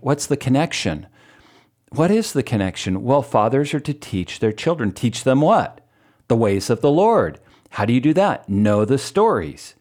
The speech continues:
And so part of Ana is to see it in layers and say, "So, like, where does this occur?" You need to know because it'll help you to understand the significance of Ana.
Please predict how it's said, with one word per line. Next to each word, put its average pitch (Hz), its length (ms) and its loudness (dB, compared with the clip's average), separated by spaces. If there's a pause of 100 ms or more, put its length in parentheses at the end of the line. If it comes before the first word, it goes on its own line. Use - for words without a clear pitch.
(440)
And 131 160 0
so 139 580 2
part 220 540 0
of 120 480 2
Ana 98 680 0 (520)
is 117 420 0
to - 180 -4
see 156 380 0
it - 180 -2
in 110 180 0
layers 110 500 0
and 104 100 -4
say, 110 180 -6
"So, 110 180 -4
like, 107 180 -4
where 285 320 -4
does 285 120 -10
this 143 180 -4
occur?" 113 540 -2 (460)
You 120 200 0
need 170 220 2
to 156 80 2
know 147 280 4
because 120 340 -2
it'll 107 180 0
help 131 280 -2
you 120 80 2
to 117 180 0
understand 117 560 -2
the 110 60 0
significance 95 720 -6
of 82 140 -6
Ana. 90 420 -2